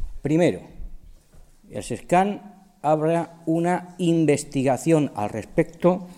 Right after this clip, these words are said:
para dirimir las posibles responsabilidades en este tema de el director médico del hospital y de la directora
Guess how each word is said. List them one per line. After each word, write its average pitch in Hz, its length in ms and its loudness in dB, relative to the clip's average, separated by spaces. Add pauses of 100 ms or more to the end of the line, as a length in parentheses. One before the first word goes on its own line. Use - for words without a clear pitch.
(840)
para 180 380 4
dirimir 127 380 2
las 156 140 2
posibles 151 540 0
responsabilidades 127 1300 4
en 117 160 -2
este 110 240 -6
tema 175 540 0 (720)
de 175 440 0 (1000)
el 123 120 -6
director 127 440 -2
médico 107 340 -2
del 127 120 0
hospital 156 680 2 (320)
y 135 100 -6
de 160 140 2
la 170 320 -2
directora 175 680 0